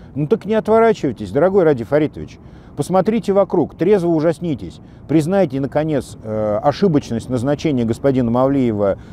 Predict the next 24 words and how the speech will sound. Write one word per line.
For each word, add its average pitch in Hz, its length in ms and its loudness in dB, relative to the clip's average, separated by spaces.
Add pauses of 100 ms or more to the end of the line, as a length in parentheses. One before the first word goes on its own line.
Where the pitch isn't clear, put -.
(120)
мэром 135 360 4
Уфы, 208 440 0 (180)
исправьте 147 560 2
эту 131 180 2
ошибку 156 440 -2
и 127 40 2
поехали 156 480 -2
дальше. 160 380 0 (1000)
На 139 140 6
прошедшей 143 480 4
неделе 151 800 6 (720)
по 151 260 6
иску 156 420 4
Баш 123 360 2
Р 123 160 4
Т 165 380 4
С - 260 -8
суд - 280 0
признал 131 440 4
банкротом, 131 760 2
э, 113 120 -6
муниципальное 120 640 0
унитарное 123 540 4
предприятие 110 840 2